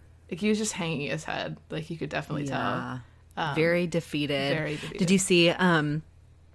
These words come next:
Speaker 2: so because there's, like, all the furniture in the house, did you see what the Magnadoodle said?
Speaker 1: I didn't read what it said. What it said?
Speaker 2: It was like, "I love you, man." And you could tell it was, like,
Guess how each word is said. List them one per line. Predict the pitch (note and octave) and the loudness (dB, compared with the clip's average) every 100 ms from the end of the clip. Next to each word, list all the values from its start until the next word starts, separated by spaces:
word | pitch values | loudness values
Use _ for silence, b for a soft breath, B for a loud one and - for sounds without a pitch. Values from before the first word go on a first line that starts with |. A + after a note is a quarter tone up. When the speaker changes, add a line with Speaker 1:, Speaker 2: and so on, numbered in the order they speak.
| - - | -18 -14
Speaker 2:
so | - G#3 F#3 D#3+ | -2 4 6 6
because | E3+ - E3 | 2 -2 0
there's, | D#3 E3 D#3 | 2 2 2
like, | D#3+ | 0
all | D3+ D3+ | 2 0
the | |
furniture | D#3 D3 C#3+ - D#3+ | 0 -2 -2 0 0
in | |
the | E3+ | 2
house, | F3 F#3 | 2 0
did | - D#3 | -2 -2
you | D#3+ D3+ | 0 0
see | - D3+ | 0 0
what | E3+ | 0
the | E3 | 0
Magnadoodle | D3 C#3+ D3+ E3+ F3 F3+ F#3+ G3 G3 | -2 -2 -2 0 2 2 2 0 0
said? | G#3+ G3 G#3+ A#3+ - B B B - - - F#3+ | 0 0 0 -6 -16 B B B -20 -20 -12 -4
Speaker 1:
I | |
didn't | G3 G3 | 0 2
read | E3+ F3 | 2 2
what | E3+ | 0
it | E3 | 0
said. | F#3+ E3 | -2 -2
What | E3 | -4
it | D#3+ | -4
said? | E3 D#3+ - - _ - - | -4 -4 -10 -16 _ -10 -2
Speaker 2:
It | F#3+ | 0
was | F#3+ F#3 | 2 2
like, | F3 F3+ - | 2 0 2
"I | D4+ | 6
love | D4 D#4 C#4 | 8 6 6
you, | C4 | 6
man." | B3+ B3 B3+ C4 C4+ B B B | 6 4 4 2 0 B B B
And | D3+ | 2
you | D#3+ | 4
could | D#3+ F#3+ | 4 4
tell | F3+ D3 | 6 6
it | C#3 | 6
was, | D3+ - | 2 2
like, | B2 A#2 - | 0 0 -6